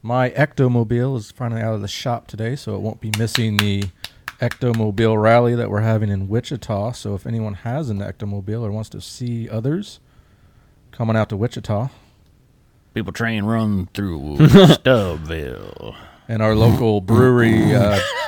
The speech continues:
Speaker 2: <laughs>
Speaker 1: our local horror-themed brewery, Big Rip, is releasing a Ectoplasm brew.
Speaker 2: Yes.
Speaker 1: We went out there some odd months ago. For
Speaker 2: That'll
Speaker 1: their
Speaker 2: be this Saturday is the release of that,
Speaker 1: Yep,
Speaker 2: correct?
Speaker 1: all this is happening this Saturday.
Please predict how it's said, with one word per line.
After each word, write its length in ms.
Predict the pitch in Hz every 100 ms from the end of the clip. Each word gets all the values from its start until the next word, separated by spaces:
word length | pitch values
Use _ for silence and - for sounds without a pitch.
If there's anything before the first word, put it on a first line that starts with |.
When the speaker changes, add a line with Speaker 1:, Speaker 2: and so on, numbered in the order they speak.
| - -
Speaker 2:
<laughs> 1000 | 147 180 160 156 208 208 208 202 165 -
Speaker 1:
our 140 | 104
local 420 | 104 117 123 117 95
horror-themed 880 | 123 120 117 113 - 113 107 104 113 - _
brewery, 360 | 104 113 113 117
Big 260 | 104 113 98
Rip, 480 | 127 - 175 -
is 240 | - 104 -
releasing 540 | 110 104 107 - 107 -
a 360 | 101 101 101 -
Ectoplasm 960 | 101 110 95 - 107 104 98 95 101 -
brew. 540 | 95 101 104 110 156 - _ _ _ -
Speaker 2:
Yes. 400 | 98 92 117 - -
Speaker 1:
We 120 | 104
went 120 | 104
out 200 | 101 -
there 180 | 104 98
some 240 | - 101
odd 160 | 98 92
months 240 | 98 95
ago. 300 | 98 98 98
For 140 | 90 98
Speaker 2:
That'll 280 | 120 120 113
Speaker 1:
their 60 |
Speaker 2:
be 480 | 113 117 117 113 113
this 180 | 110 120
Saturday 760 | - - - - 127 156 160 160
is 140 | 143
the 80 | 139
release 340 | 143 151 151
of 60 | 139
that, 220 | 151 170
Speaker 1:
Yep, 60 | 80
Speaker 2:
correct? 220 | 98 160
Speaker 1:
all 160 | 101 107
this 180 | 113 113
is 80 | 101
happening 360 | 110 107 104
this 180 | 101 101
Saturday. 560 | - 123 135 170 226